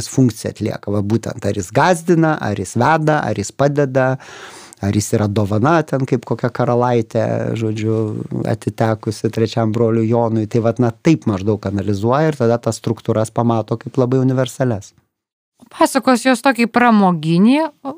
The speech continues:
Speaker 2: pramoginę funkciją atlikdavo, auklėjamąją ar, ar kaip?
Speaker 1: Na, tai, e,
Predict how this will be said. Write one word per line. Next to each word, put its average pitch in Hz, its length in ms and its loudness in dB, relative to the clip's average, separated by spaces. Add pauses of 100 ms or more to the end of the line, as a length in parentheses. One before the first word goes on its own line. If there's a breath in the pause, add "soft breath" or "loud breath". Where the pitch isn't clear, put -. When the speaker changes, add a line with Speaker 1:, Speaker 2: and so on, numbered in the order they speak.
(120)
Speaker 2:
pramoginę 226 760 4
funkciją 277 800 2
atlikdavo, 240 840 2
auklėjamąją 254 1400 2
ar, 226 440 0
ar 262 200 0
kaip? - 320 -4 (920 loud breath)
Speaker 1:
Na, 165 200 4
tai, 156 180 4 (160)
e, 135 220 2